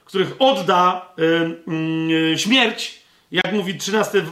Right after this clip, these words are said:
werset, „i wydało morze umarłych, którzy w nim byli, również śmierć i piekło wydały umarłych, którzy w nich byli i zostali osądzeni, każdy według swoich uczynków”. Ci ludzie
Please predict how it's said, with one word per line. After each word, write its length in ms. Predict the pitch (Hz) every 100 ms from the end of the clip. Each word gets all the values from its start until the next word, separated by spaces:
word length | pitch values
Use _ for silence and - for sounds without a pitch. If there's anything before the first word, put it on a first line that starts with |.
| 156
werset, 380 | 202 - 160
„i 60 | 196
wydało 380 | 185 208 208 196
morze 300 | 196 165 185
umarłych, 840 | 185 202 208 202 202 202 - - _
którzy 240 | 190 185
w 80 | 170
nim 160 | 190
byli, 440 | 170 185 175 180 180 _
również 460 | 180 220 202 185 -
śmierć 520 | - 226 233 226 -
i 140 | 196 143
piekło 440 | 254 254 196 190
wydały 380 | 175 180 175 190
umarłych, 760 | 208 202 190 165 170 160 - - -
którzy 300 | _ 185 165
w 60 | 175
nich 160 | 175 147
byli 320 | 196 196 208
i 40 |
zostali 480 | 151 185 220 214 202
osądzeni, 720 | 196 - 175 165 196 185 180 - _
każdy 520 | - 202 190 147 170 170 - -
według 460 | 147 208 151 151 -
swoich 520 | - - 156 151 -
uczynków”. 560 | 160 165 139 123 - _ _ _ _ _ -
Ci 160 | 208
ludzie 480 | 214 226 185 208 208